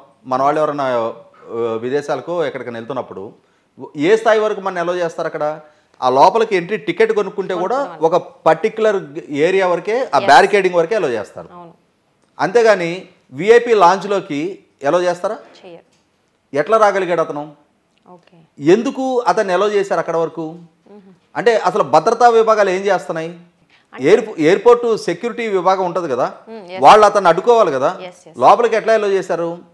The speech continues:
Speaker 1: అంటే ఇక్కడ మొత్తానికి ఉల్లంఘన చాలా ఉన్నాయి.
Speaker 2: మ్మ్.
Speaker 1: అక్కడ ప్రాపర్ భద్రతా ప్రమాణాలు పాటించట్లా,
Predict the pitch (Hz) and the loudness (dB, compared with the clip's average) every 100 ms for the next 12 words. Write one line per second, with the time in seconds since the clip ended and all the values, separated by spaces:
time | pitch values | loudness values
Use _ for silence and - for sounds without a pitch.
0 | _ - 226 277 247 196 170 226 226 214 | _ -16 -10 -4 -2 -2 0 0 -2 -2
1 | 196 175 196 202 180 147 143 131 110 101 | 0 2 2 -2 2 2 2 0 -4 -12
2 | _ _ _ 226 208 170 151 240 247 175 | _ _ _ -20 -20 -10 -6 -2 -4 2
3 | 160 196 220 220 175 175 175 185 170 156 | 4 6 4 0 0 -2 -4 -4 -4 -6
4 | 160 190 - 139 160 160 143 120 107 | -8 -8 0 0 0 -4 -6 -4 -6